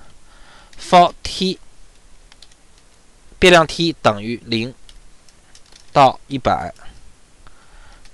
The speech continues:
摆五度。就是现在呢，这个 t 这个值可以从零取到一百，然后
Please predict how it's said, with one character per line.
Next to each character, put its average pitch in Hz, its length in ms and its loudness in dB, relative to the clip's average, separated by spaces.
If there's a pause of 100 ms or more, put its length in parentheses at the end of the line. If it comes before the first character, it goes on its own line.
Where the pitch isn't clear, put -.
(120)
摆 143 440 6
五 107 200 -14 (160)
度。 120 180 -10 (2250)
就 151 80 -4
是 139 80 -2
现 151 160 -4
在 147 120 6
呢， 117 280 4 (180)
这 - 100 -4
个 139 80 0
t - 200 -4
这 160 100 0
个 135 80 2
值 107 160 -8
可 135 140 -6
以 123 40 -2
从 131 180 -10
零 123 120 -4
取 127 140 -10
到 113 80 0
一 123 80 -2
百， - 180 -4 (280)
然 110 140 -4
后 127 200 0